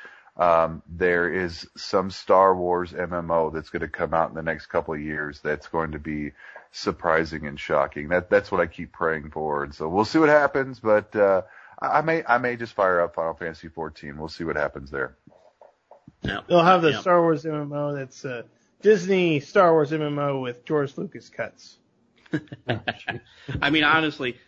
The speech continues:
Speaker 2: I would love for a new Star, uh, you know, I want the, uh, I want the, I, I liked Star Wars: The Old Republic. I want it to die, and I want something new to come out to take its place that's really an M M O that's just amazing.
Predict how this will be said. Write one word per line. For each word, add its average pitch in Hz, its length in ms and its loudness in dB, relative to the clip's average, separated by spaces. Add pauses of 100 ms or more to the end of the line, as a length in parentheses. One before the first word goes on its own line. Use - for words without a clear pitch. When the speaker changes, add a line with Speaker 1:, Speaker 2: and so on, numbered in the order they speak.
(120)
Speaker 2:
I 131 140 2
would 127 140 2
love 120 220 0
for 120 100 -2
a 110 60 0
new 110 120 -2
Star, 98 400 -6
uh, 127 200 -4
you 120 160 -2
know, 113 100 -6
I 123 200 -4
want 131 300 -2
the, 110 340 0
uh, 95 280 -4
I 104 180 -2
want 113 280 -4
the, 98 420 -6 (460)
I, 98 220 -6
I 120 160 0
liked 113 380 0
Star 110 280 -2
Wars: 110 220 -2
The 110 120 -4
Old 104 120 -4
Republic. 104 460 -6 (300)
I 110 100 0
want 123 200 2
it 120 120 -4
to 127 80 -4
die, 104 520 -4 (220)
and 107 120 -8
I 110 60 -4
want 107 240 -4
something 117 460 -4
new 120 180 0
to 113 80 0
come 104 240 -8
out 104 180 -6
to - 40 -18
take 110 260 -10
its - 120 -10
place 104 340 -6
that's 107 180 -8
really 110 360 2
an 104 100 -2
M 107 160 -2
M 104 140 -2
O 101 240 -4
that's 101 200 -8
just - 320 -8
amazing. 110 800 0